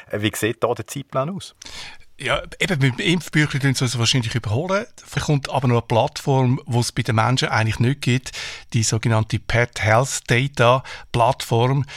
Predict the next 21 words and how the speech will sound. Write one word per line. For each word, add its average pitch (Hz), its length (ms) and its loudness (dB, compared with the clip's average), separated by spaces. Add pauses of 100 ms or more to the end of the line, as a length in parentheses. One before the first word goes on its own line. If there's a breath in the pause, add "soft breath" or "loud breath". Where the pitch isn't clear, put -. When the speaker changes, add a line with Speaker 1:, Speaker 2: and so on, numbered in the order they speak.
(320 loud breath)
Speaker 2:
De-, 110 460 4
das 110 200 -4
ist 120 200 2
eine - 240 -2
Plattform, 117 560 2
wo 110 220 0
Ärztinnen 117 600 0
und - 80 -4
Ärzte 127 400 -2
untereinander 131 720 2
können 120 200 2
Informationen 123 920 0
austauschen 135 640 0
können. - 200 -8
Nicht 123 160 0
nur 123 180 0
Ärztinnen 117 460 2
und 110 80 2
Ärzte, 120 340 0
auch - 100 -4
Züchter 127 500 0